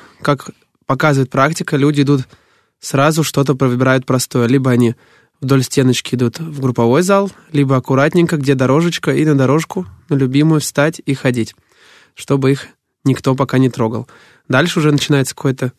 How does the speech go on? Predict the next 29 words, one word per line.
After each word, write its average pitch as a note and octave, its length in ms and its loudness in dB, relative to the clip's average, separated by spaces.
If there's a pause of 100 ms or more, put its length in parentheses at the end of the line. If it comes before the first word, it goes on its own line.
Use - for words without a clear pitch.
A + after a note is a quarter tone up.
(120)
общение, E3+ 500 0
первый C3+ 300 0
контакт, C3+ 480 -2
он C3+ 160 0
будет B2 300 -2
как A#2+ 180 -2
с - 20 -4
дежурным F3+ 400 2
тренером E3 400 0
в D3+ 60 -2
зале, C#3+ 320 0 (880)
как B2+ 240 -2
и - 20 2
на A#2+ 80 2
групповой B2 320 2
тренировке E3 460 2
с - 80 -8
первым C#3+ 260 2
тренером, C#3+ 320 2
какой C#3 300 -2
он C3+ 80 -2
попал. C3+ 320 -2 (460)
И - 40 -20
вот C3+ 100 -2
это C#3 140 2
первый C#3+ 320 2
вне-, C3 180 2
э, C3 400 2
момент, D3 480 4